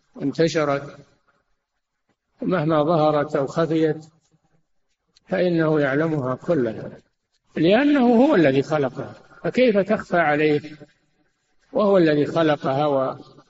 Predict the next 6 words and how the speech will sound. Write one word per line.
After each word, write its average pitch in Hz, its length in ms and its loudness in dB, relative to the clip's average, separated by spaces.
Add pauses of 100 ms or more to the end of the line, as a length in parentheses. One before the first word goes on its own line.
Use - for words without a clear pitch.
(460)
وأوجدها؟ 139 920 0 (1400)
ثم 202 240 2
قال: 208 320 2
"وهو 202 360 2
اللطيف 196 540 0 (680)
الخبير". 139 760 -2